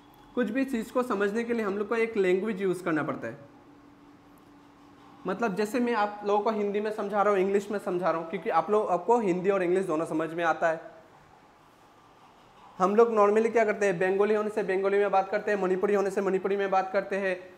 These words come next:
जो भी आपका language हो, उसको, म, आपका mother tongue अलग होता है। Same accounting को भी समझने के लिए,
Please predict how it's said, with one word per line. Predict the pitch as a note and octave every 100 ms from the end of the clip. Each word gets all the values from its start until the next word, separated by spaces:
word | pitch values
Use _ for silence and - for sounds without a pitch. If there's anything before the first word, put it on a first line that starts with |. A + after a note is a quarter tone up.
| -
जो | E3+ B3+
भी | C4
आपका | C#4 A3+ B3+ A#3+
language | G3+ G#3 A3+ A#3+ A#3
हो, |
उसको, | C#4+ C#4+ G3+ - B3+ B3+ - -
म, | F#3+ F3 C#3+
आपका | F3 F3+ G#3+
mother | G3+ F#3 G3 G#3
tongue | B3 A#3+
अलग | F3+ F#3+
होता | E3 D3
है। | C3+
Same | D3 C4 C#4+ C#4 - - - -
accounting | F#3+ B3 C4 B3+ C4+ C4
को | C4+
भी | C#4
समझने | A#3+ G3 G3 G3+ G#3+
के | G#3+
लिए, | E3 A#2+